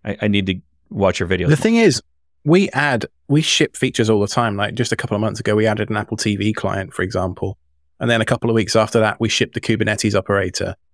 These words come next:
Speaker 2: and, and, and, and, and so it goes on. So, like, the Tailscale that you knew six months ago is, it's almost a completely different product. Yes, the, the core features are there, but we're adding new stuff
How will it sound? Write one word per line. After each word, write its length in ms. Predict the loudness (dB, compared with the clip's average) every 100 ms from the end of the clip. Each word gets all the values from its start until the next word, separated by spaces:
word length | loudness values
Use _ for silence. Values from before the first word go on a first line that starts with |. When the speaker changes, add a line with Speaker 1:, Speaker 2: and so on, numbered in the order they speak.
| _ _ -6
Speaker 2:
and, 340 | -2 0 -2 -2
and, 220 | -2 0
and, 200 | 0 0
and, 240 | -2 -2 -4
and 100 | -2
so 140 | 0
it 80 | 0
goes 240 | 0 0
on. 160 | 0 0
So, 140 | 2
like, 160 | 2 2
the 120 | 0 2
Tailscale 520 | 2 2 2 4 4
that 120 | 4
you 140 | 4 4
knew 260 | 4 4
six 300 | 2 -2 -2
months 260 | -2 -2 0
ago 260 | 2 2
is, 300 | 0 -2 -4 -8 _ _ _ _
it's 100 | 2
almost 240 | 4 4
a 60 | 2
completely 420 | 0 0 0 2
different 300 | 2 2 -2
product. 380 | 0 0 0 0
Yes, 180 | 0 0
the, 120 | -4 -4
the 100 | -4
core 280 | -2 0 0
features 420 | 0 -2 2 0
are 60 | 0
there, 100 | -2
but 120 | 2
we're 100 | 2
adding 360 | 2 2 4 4
new 180 | 2 -2
stuff 400 | 0 -2 -2